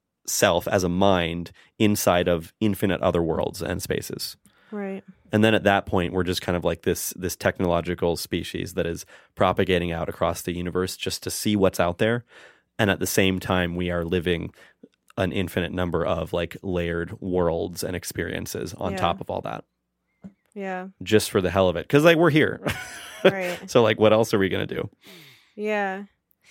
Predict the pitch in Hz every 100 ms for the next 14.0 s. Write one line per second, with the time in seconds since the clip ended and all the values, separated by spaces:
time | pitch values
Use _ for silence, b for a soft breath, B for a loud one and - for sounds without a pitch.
0 | b b b 220 262 247 233 254 - 302
1 | 285 240 208 - _ _ _ _ _ _
2 | - 240 247 - - _ _ _ _ _
3 | _ _ _ _ 73 - - - - -
4 | _ _ _ _ _ _ _ 226 233 269
5 | 320 - 233 214 - 208 202 196 185 -
6 | 208 185 175 - _ _ _ _ _ _
7 | - 196 175 170 170 175 160 170 - -
8 | 160 - - 104 175 - - 196 185 -
9 | b b b b b b 202 220 220 214
10 | 202 220 220 233 208 196 185 - 185 170
11 | - 185 180 180 175 175 175 _ - -
12 | 175 170 151 165 - - - 196 185 180
13 | 180 180 - 165 156 - 139 139 175 -